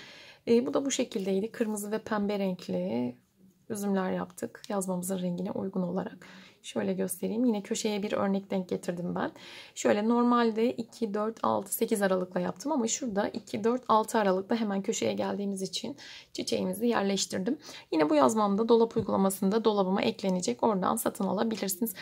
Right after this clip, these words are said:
Özellikle kupon tanımladığı günleri kaçırmayın. Dolap uygulamasının kuponlu günlerini. Bir tane daha var. Bu son yazmam arkadaşlar. Son yazmam da düz kırmızı yazma. Şöyle göstereyim.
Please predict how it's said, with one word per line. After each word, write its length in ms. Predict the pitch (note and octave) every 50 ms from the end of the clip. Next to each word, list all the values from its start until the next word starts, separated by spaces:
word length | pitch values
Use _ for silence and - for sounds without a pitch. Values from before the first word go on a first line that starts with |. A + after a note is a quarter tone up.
| - - - - -
Özellikle 400 | G#3+ G3+ A3 G#3+ G#3 G#3+ G3 -
kupon 340 | - - - - A3+ A3 G#3
tanımladığı 500 | - G#3 G3 G3 F#3+ G3 G3 F3 F#3+ G3
günleri 340 | F#3 G3 F#3+ F#3 G3+ A3+
kaçırmayın. 500 | - - G3 G3 - F#3+ F3+ F#3 F3+ F#3
Dolap 280 | F#3 G3+ F#3+ F#3+ F3 -
uygulamasının 500 | F#3+ F3+ F#3+ F#3+ F3+ G3 F#3+ - A#3 A3+
kuponlu 460 | G#3+ - G#3+ G3 G3 F#3+ F#3 F#3 F#3+
günlerini. 520 | F#3 F#3+ F#3 F#3+ F#3+ G3+ G3+ G3+ G#3+ C4+ - - - - - - - - - - -
Bir 100 | D#4+ D4
tane 260 | - D#4 C#4+ C4+ B3+
daha 220 | C4 B3 B3+ A#3+ G#3
var. 220 | G#3+ A#3 C#4 C4
Bu 60 | A#3+
son 180 | A3+ - A#3+ A#3
yazmam 380 | A3 G#3 G3+ F#3+ F#3 F#3+ F#3
arkadaşlar. 640 | F#3 F#3+ F3+ - G3 F#3 F#3 F3+ - - - C4 D4+ - - - - - - -
Son 260 | - - - F#4+ F4+ E4
yazmam 560 | C#4+ C4 B3+ B3 A#3 A#3 B3 B3 A#3+ A3+ G3+
da 300 | G#3+ G3+ G#3 A#3+ C4+ C4+ B3+ A3+
düz 200 | A#3+ B3 A#3 -
kırmızı 440 | - - - A3 G#3+ G#3+ G#3 G#3+ A3
yazma. 540 | G#3+ G3+ F#3+ F#3 E3+ F3+ F3+ F3 F#3 -
Şöyle 280 | - - - G3 F#3+ F#3
göstereyim. 600 | F#3+ G3 G3 G3 - - G3+ F#3+ F3+ G#3 B3 D4